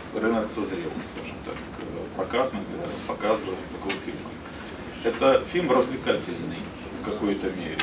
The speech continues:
но он, э, стоит, э, на достаточно серьёзных социальных, э, ногах тоже, кроме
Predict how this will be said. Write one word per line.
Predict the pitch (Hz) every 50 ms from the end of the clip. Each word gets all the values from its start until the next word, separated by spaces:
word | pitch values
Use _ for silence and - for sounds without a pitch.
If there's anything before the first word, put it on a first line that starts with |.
| - - 95
но | 101 101 101 101 101 98 - -
он, | 117 135 151 151 151
э, | 139 131 120 113 110 101 98 95 - -
стоит, | - - - 101 104 117 127 135 - - - 107
э, | 104 104 101 101 98 98 95 92 98
на | 101 101
достаточно | 101 - - - 110 - - - 104 98 -
серьёзных | 101 101 104 104 104 104 - -
социальных, | - - - - 104 101 98 95 95 95 95 101 101 92 - - - -
э, | - - 90 87 - - - -
ногах | 110 110 104 107 107 104 104 - - -
тоже, | 123 113 101 95 - - - - -
кроме | - 90 90